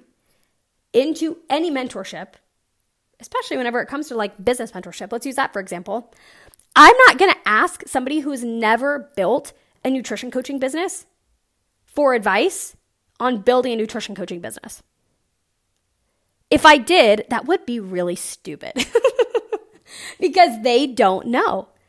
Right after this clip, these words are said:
And that's no shame to them, but if I'm getting misinformation because I'm asking the wrong people, that's actually my fault. It's actually my responsibility to take.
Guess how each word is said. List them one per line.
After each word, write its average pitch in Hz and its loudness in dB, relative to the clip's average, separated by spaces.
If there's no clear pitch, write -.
And 294 4
that's 294 0
no 285 6
shame 320 0
to 262 -10
them, 285 0
but 269 6
if 311 4
I'm 285 4
getting 285 0
misinformation 226 -4
because 240 -6
I'm 226 -4
asking 226 -6
the 202 -6
wrong 190 -6
people, 285 -8
that's 262 -10
actually 208 -6
my 165 -10
fault. - -16
It's 269 -2
actually 240 -4
my 208 -4
responsibility 185 -10
to - -20
take. - -20